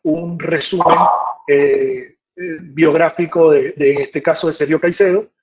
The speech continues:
que es el especialista en la materia que preparó este curso en unión a nosotros. Eh, casualmente, acabamos de colocar al aire la opción para soli-, para que ustedes puedan ver totalmente gratis el capítulo número uno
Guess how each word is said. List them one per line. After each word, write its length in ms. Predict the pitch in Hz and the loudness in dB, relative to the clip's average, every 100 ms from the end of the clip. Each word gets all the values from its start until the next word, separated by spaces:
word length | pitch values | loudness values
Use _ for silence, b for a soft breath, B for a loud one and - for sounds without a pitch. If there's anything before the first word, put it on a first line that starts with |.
| _ - | _ -2
que 160 | 151 | 2
es 60 | 131 | 2
el 100 | 151 | 2
especialista 1000 | 143 160 - 160 160 - 160 156 156 - _ - | 0 -2 0 0 -2 -2 0 0 -2 -10 _ -10
en 100 | 151 | -4
la 80 | 147 | -2
materia 480 | 143 175 175 165 | 0 2 2 0
que 340 | - 156 180 180 | 0 0 0 0
preparó 400 | 170 160 151 156 | -2 2 4 4
este 160 | 156 170 | 2 -2
curso 520 | 180 160 185 180 - _ _ | -2 -2 0 -2 -6 _ _
en 300 | - 156 160 | -4 -4 -2
unión 500 | 180 175 170 170 170 - - | -2 -2 -2 -2 -6 -16 -4
a 180 | 143 143 | 0 0
nosotros. 500 | 143 127 - _ _ _ _ _ _ | -2 -6 -6 _ _ _ _ _ _
Eh, 180 | 147 147 | 0 2
casualmente, 840 | 160 147 185 180 214 214 214 185 | 0 2 2 2 2 0 2 2
acabamos 400 | 156 165 147 170 | 4 2 2 0
de 60 | 180 | -2
colocar 360 | 180 175 180 | 0 0 2
al 100 | 180 | 2
aire 440 | 196 175 175 196 _ _ - | 2 2 0 -2 _ _ -10
la 140 | 147 147 | 0 0
opción 420 | 147 - 185 175 | 0 0 0 2
para 180 | 160 147 | 0 0
soli-, 220 | 156 151 | -4 -4
para 260 | 151 143 | -2 -2
que 80 | - | -4
ustedes 280 | 139 151 160 | -2 0 2
puedan 280 | 190 180 175 | 2 2 2
ver 360 | 196 165 - _ _ | 2 0 -4 _ _
totalmente 640 | - - 175 190 208 202 | -12 -8 -6 -2 0 2
gratis 520 | 208 202 185 196 - - | 2 2 0 -6 -8 -8
el 120 | 160 | -4
capítulo 640 | - - 190 180 196 190 | -2 -2 -4 -6 0 0
número 400 | 185 208 202 202 | 2 0 2 2
uno 520 | 196 220 202 202 208 | 2 0 -2 -2 -6